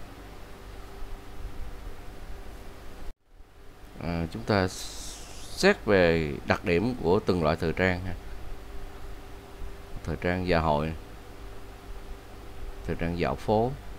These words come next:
thời trang công sở. Đó. Ở những cái bộ thời trang này, ờ, chúng ta thấy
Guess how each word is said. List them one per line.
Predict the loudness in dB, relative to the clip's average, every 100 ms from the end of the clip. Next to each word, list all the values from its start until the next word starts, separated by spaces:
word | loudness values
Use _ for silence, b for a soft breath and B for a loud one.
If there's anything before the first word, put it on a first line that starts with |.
| -10 -10 -10 -12 -12 -12 -14 -14 -8
thời | -8 -2
trang | -2 -2
công | -4 0
sở. | 6 6 6 0 -6 -8 -10 -12 -12 -10 -10 -10 -12 -14 -14 -10
Đó. | -8 -8 -10 -2
Ở | 2 4
những | 4 4 4
cái | 6
bộ | 6
thời | 6 4
trang | 6 6
này, | 6 4 -2 -12 -14 -6
ờ, | -4 -2
chúng | -2 0
ta | 4 4
thấy | 2 0 0